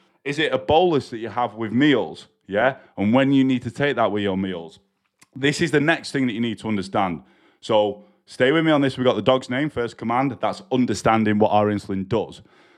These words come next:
Next thing, we're toilet training our dogs. That's us knowing when to take our insulin.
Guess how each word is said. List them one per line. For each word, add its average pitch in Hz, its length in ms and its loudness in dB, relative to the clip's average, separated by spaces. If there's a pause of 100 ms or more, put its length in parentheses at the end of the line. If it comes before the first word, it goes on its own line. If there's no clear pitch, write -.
(180)
Next - 300 0
thing, 120 360 -2
we're - 100 -6
toilet 139 500 0
training 107 360 -2
our 98 140 -6
dogs. 90 460 -8 (380)
That's 131 400 0 (300)
us 147 240 2
knowing 131 520 2 (160)
when 135 380 0
to 131 140 0
take 147 440 -2
our 117 200 -2
insulin. 113 560 -6